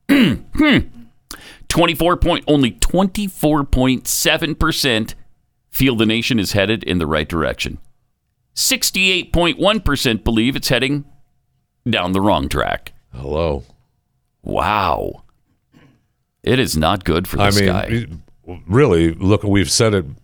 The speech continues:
Speaker 2: how many times, though, but if you wanted to, you know,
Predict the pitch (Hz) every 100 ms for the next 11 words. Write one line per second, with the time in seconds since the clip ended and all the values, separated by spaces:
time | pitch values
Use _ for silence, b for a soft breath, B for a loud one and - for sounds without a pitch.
0 | _ - - 104 95 82 110 95 76 78
1 | 76 71 76 76 78 87 85 85 87 -
2 | 82 78 80 85 71 69 73 73